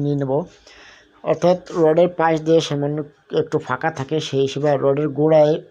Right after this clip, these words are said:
পর্যন্ত যেন যায়, সেই হিসেবে আমরা রডটা কাটবো, যাতে গোড়া,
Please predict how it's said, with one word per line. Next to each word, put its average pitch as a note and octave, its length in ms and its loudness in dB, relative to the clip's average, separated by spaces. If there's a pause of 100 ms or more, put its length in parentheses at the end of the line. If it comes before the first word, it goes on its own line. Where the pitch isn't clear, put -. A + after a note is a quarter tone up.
(220)
পর্যন্ত D3+ 300 -2 (120)
যেন D3 120 -2 (160)
যায়, D3 240 2 (160)
সেই C#3+ 220 -4
হিসেবে C#3 340 -4
আমরা C#3+ 160 -4
রডটা C#3 440 -4
কাটবো, C#3 300 -4 (760)
যাতে D3+ 200 -2 (140)
গোড়া, F#3 240 4